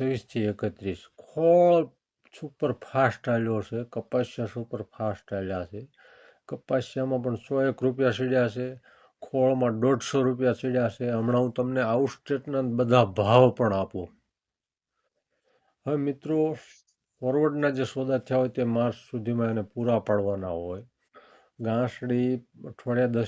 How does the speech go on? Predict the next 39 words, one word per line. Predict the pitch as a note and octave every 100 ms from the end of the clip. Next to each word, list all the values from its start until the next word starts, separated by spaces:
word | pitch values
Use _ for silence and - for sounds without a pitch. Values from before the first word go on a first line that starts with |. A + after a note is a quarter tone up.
| -
દિવસ | A#2+ A2 - _
પહેલાં | A#2+ G#2+ G#2+ A#2 A2
બાવન | A2+ A#2 A2
હજાર | A#2
ચારસો | G#2+ A#2 A#2 - B2+ A#2+ A#2
હતી, | A2 A#2+ A#2
ત્રેપન | - C3 B2+ B2
હજાર | B2 A#2
પાંચસો | - B2 C3 A#2+ C3
એ | A2+ F#2+
છે. | - G#2 C3+ - _ _ - - _
રૂ | B2 E3+
પણ | F#3 F3
થોડું | C3+ D3 D3+ B2+
ચાલ્યું | B2+ B2+ A#2+
છે, | A2+ D3
પણ | D#3 - D3+ D3+
જે | B2+ A#2+ C#3+
આ |
કપાસિયા | C#3 - C#3+ D#3+ C#3+ D#3
ખોળ | C#3 D3+ D3
ને | C#3+
કપાસિયા | C#3+ - D3 - D3+
ચાલ્યા | - C#3+ D3 D3
એનો | C3+ C#3 D3 C#3
સુધારો | - - B2+ C#3+ C#3+ C3
કેમ | A#2 G#2+
નથી | G2+
થયો? | G#2+ G#2
આમાં | G#2+ A#2 A2+
કંઈક | A2+ G2+
રંધાઈ | A2+ A2+ A#2+ G#2
રહ્યું | F#2 F2+
છે | F2+ F#2
મિત્રો. | F#2+ F2 C3 C#3+ _ _ _ _ _ _ _
એક | A#2+ A#2
એક | B2
પોઇન્ટ | - B2 B2
સમજજો, | - B2 B2+ C3 G2 F#2+ G#2 A#2